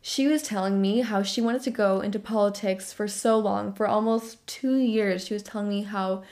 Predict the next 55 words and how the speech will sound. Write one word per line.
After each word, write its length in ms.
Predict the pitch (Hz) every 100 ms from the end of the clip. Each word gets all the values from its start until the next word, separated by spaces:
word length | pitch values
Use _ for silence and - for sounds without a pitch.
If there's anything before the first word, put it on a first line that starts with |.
| - - -
she 140 | -
doesn't 240 | 196 226 220
like 220 | 233 233
her 480 | 240 220 208 202 220
major 440 | 208 226 240 233
that 160 | 220 233
she 100 | -
was 140 | 220
working 360 | 214 233 226 226
on, 240 | 214 202 202
and 120 | 196
now 180 | 190 196
she 140 | 196
wants 180 | 190 196
to 60 |
be 120 | 196 185
in 100 | 190
politics. 560 | 196 - - - -
So 120 | 208
she 200 | 208 -
was, 180 | 214 220
for 160 | - 240
two 160 | 233
years, 340 | 294 240 226 233
she 100 | 208
was 280 | 202 202 -
claiming 380 | - 214 214
that 120 | 202 202
she 140 | 196
wanted 160 | 190 196
to 60 |
be 80 | 196
in 80 | 185
politics. 640 | 196 196 202 190 220 - - - - -
The 160 | - 214
other 140 | 220
day, 180 | 277 220
she 140 | 220 -
called 240 | 220 208
me 120 | 226
up, 200 | 185 180
and 120 | 196
she 140 | 196 208
thinks 400 | 202 190 196 196
that 300 | 185 208 -
she 160 | -
wants 220 | 208 208 -
to 60 |
do 260 | 208 196 190
something 320 | 190 190 190
that 140 | 196 196
is 180 | 196
the 100 | 196
complete 640 | 233 - 233 233 254 277 277
opposite 580 | 190 208 202 196 190